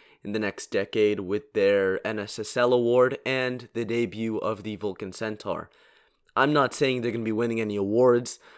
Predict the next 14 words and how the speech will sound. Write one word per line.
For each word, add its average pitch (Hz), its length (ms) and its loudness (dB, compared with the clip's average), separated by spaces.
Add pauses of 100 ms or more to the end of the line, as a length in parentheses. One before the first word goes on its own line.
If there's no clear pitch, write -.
(140)
but 107 100 2
I 117 120 4
know 113 200 2
U 113 240 2
L 107 140 6
A 110 100 6
will 117 220 2
be 113 220 -2
there 104 300 4
in 117 180 -6
the 107 60 -4
next 98 340 -8
ten 90 200 -8
years. - 540 -6